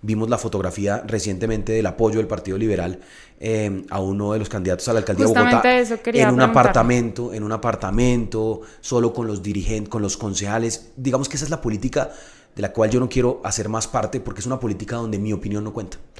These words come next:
Speaker 1: donde lo que yo pienso, donde lo que yo hago no cuenta. Y en la segunda vuelta presidencial, em, muchos liberales sentimos que la última opción era irnos con el uribismo. Muchos liberales dijeron, "Voy a votar en blanco". Yo dije,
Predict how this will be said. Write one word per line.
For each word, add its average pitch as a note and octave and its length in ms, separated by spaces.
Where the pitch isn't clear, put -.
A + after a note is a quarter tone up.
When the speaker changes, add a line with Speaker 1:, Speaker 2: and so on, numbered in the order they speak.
Speaker 1:
donde G#2 200
lo G2+ 80
que G#2 100
yo G#2 160
pienso, C#3+ 380
donde B2+ 180
lo G2+ 80
que G2+ 100
yo G2 240
hago A#2+ 380
no G#2+ 140
cuenta. A2 280
Y F2+ 100
en F#2 40
la F2 80
segunda A#2 340
vuelta C3+ 300
presidencial, G2 640
em, G#2 380
muchos B2+ 400
liberales G#2+ 560
sentimos G2+ 560
que - 380
la G#2+ 180
última B2 380
opción G#2+ 280
era A2 220
irnos A2 320
con G2 160
el E2+ 80
uribismo. F2 420
Muchos B2 280
liberales A#2+ 400
dijeron, A2+ 340
"Voy G2+ 160
a A2 60
votar A#2+ 260
en G#2+ 100
blanco". G2+ 320
Yo A2+ 160
dije, A#2 520